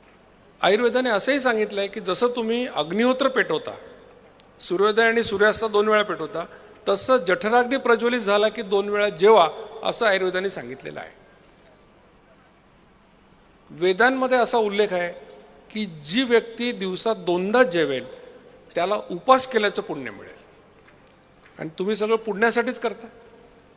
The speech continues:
मग पुण्य कमवायचा एवढा सोपा मार्ग काय असेल? दोन वेळा जेवा आणि पुण्य कमवा. कारण आपल्याकडे दोनदा जेवण्याचीच पद्धत होती. हे कधी सुरू झाला प्रॉब्लेम? जेव्हा ब्रिटिश भारतात आले,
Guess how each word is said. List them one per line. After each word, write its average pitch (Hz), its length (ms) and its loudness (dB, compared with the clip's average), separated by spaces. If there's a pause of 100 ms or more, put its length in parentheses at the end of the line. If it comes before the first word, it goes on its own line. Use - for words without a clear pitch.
(460)
मग 180 60 -10
पुण्य 202 340 -2
कमवायचा 233 460 2
एवढा 214 220 4
सोपा 226 280 4
मार्ग 226 180 4
काय 208 220 0
असेल? 165 200 -8 (440)
दोन 180 300 0
वेळा 220 140 4
जेवा 202 300 2
आणि 214 120 0
पुण्य 254 300 -2
कमवा. 185 320 0 (960)
कारण 254 140 4
आपल्याकडे 262 440 2
दोनदा 254 320 2
जेवण्याचीच 285 400 4
पद्धत 277 320 2
होती. 202 320 0 (1400)
हे 233 160 2
कधी 247 220 2
सुरू 269 180 4
झाला 254 160 10
प्रॉब्लेम? 220 580 0
जेव्हा 202 280 0
ब्रिटिश 208 420 0
भारतात 214 380 4
आले, 131 200 0